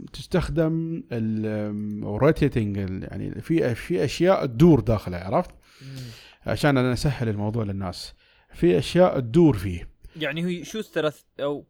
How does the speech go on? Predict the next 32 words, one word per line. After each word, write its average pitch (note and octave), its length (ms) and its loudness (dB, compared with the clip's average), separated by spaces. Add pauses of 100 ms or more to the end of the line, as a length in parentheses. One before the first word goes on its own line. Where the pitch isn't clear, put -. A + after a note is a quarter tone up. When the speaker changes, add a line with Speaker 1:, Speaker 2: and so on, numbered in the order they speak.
Speaker 2:
كم F3 180 -2
النوع D#3 320 -4
اللي B2+ 180 -8
موجود C3 280 -10
في - 80 -20
السوق؟ A2+ 400 -16
شو - 300 -20
الأنواع A2+ 1160 -16
اللي A2 180 -12
موجودة A#2 400 -12
حاليا G#2+ 300 -16
في G2+ 80 -20
السوق؟ F#2+ 280 -18
Speaker 1:
أم، F#2+ 800 -10 (360)
فيه E3+ 200 4
نقطتين G3+ 600 2
مهمتين E3 680 2
في B2 200 -4
شراء C3+ 400 0
الهارد A2 300 -2
ديسك. - 340 -16 (280)
Speaker 2:
مم. B2+ 320 -16 (100)
Speaker 1:
أول G3 340 4
شيء C3+ 400 0
السرعة، F#3+ 500 0 (420)
اللي A#2+ 240 -2
هي C3+ 180 2
Speaker 2:
مم. A2 140 -2
Speaker 1:
تحسب B2 320 -2
بالآر A#2 300 2
بي E3+ 240 2
إم، B3+ 140 -2